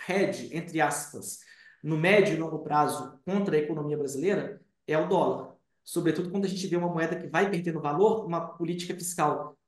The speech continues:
tal qual essa que a gente tem observado. Então, a gente vê o investimento em dólar, em um país forte como os Estados Unidos, por exemplo, como efetivamente um hedge, né? E até mesmo o Júlio falou ali, ele gosta muito do mercado americano,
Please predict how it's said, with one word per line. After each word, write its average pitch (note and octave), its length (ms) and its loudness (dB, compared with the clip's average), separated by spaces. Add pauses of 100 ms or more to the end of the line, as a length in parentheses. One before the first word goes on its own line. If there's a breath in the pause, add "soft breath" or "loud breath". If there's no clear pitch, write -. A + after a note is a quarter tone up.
(120)
tal D#3+ 240 4
qual D#3 200 4
essa D#3 200 4
que D#3 60 -2
a C#3+ 40 0
gente D3 160 -6
tem E3+ 120 -2
observado. D#3 680 -2 (120)
Então, F#3 200 -2
a G3+ 40 4
gente A3 220 0
vê A3+ 100 -2
o C4+ 60 -2
investimento G3 400 -2
em D#3 40 -4
dólar, D#3 460 4
em E3 60 -4
um - 20 -8
país D3+ 280 -4
forte F3 340 -4
como D#3+ 120 -10
os D3+ 80 -10
Estados D3+ 160 -6
Unidos, D3 200 -10
por D3+ 120 -4
exemplo, E3 460 -4 (400 loud breath)
como D#4+ 540 4
efetivamente G3+ 600 0
um C#4 380 -6
hedge, F#3+ 640 2
né? D3 540 2
E D3 60 -4
até D#3 200 0
mesmo F3 220 0
o D3 60 -2
Júlio D#3+ 240 0
falou E3 200 0
ali, D#3 440 -2
ele D3+ 120 0
gosta E3+ 280 0
muito F#3+ 360 2
do E3 80 -4
mercado E3+ 360 -4
americano, - 580 -4